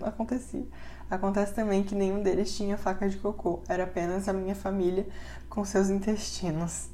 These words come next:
Eu disse isso pra minha esposa ontem à noite, que estava se divertindo e horrorizada ao mesmo tempo. Acontece que ela não sabia o que era uma faca de cocô e estava usando a faca velha enferrujada pendurada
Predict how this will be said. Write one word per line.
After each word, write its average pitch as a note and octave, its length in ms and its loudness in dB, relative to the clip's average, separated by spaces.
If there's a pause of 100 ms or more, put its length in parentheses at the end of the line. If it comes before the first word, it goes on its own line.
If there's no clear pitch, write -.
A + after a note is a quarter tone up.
(120)
Eu G3+ 140 4
disse G#3 340 0
isso - 160 -6
pra G3+ 160 0
minha F#3+ 240 0
esposa F#3+ 540 0
ontem F#3+ 300 -2
à G3 80 -2
noite, F3+ 500 -4 (420)
que G#3+ 100 -2
estava F#3+ 440 4
se G3 180 -2
divertindo F#3+ 920 0 (120)
e G3 140 2
horrorizada G3 640 4
ao F#3+ 60 0
mesmo G3+ 240 0
tempo. F3 400 -4
Acontece F#3+ 540 -2
que - 80 -4
ela G3 180 2
não F#3+ 140 -2
sabia F#3 420 -2
o F#3 40 -6
que F#3+ 100 -6
era F3+ 120 -4
uma F#3+ 160 -4
faca F#3+ 260 -4
de - 80 -6
cocô F#3+ 320 -6
e F#3 60 0
estava F#3+ 280 -2
usando F#3 260 -2
a F#3+ 60 -6
faca - 260 -4
velha F3+ 200 -2
enferrujada F#3 580 -2
pendurada F3+ 600 -2